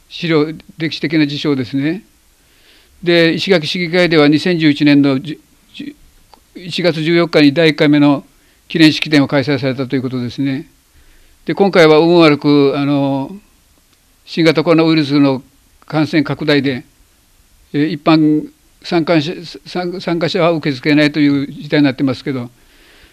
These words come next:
こういう時期、時期だからこそですね、我々はもっと全国に向け、向けてアピールすべき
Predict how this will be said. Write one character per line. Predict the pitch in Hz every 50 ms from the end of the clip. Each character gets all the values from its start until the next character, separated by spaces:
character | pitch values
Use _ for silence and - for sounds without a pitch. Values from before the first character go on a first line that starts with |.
| _ _ _ _ _ _ _ _ _ _ _ _
こ | - 214 208
う | 214
い | 202
う |
時 | 165 160 170 170 165 170
期、 | 156 175 156 175
時 | 160 160 - 156 147 165
期 | 160 180
だ | 170 156
か | 156 147
ら | 139
こ | - 139
そ | 123 - 139
で | 131 131
す | 123 - 135
ね、 | 139 135 127 139 - -
我 | 143 151 160 160
々 | 156 156 156
は | 156 156 156
も | 156 151 170 175
っ | 165
と | - 170 147
全 | 131 143 160 165
国 | 147 131 156 139
に | 139 139
向 | 143 139
け、 | - -
向 | - 156 131
け | 135 147 135
て | - 156 151
ア | 151 135
ピ | - 165
ー | 147
ル | 139
す | - 147
べ | 139 139
き | - 160 135 139 190 294 -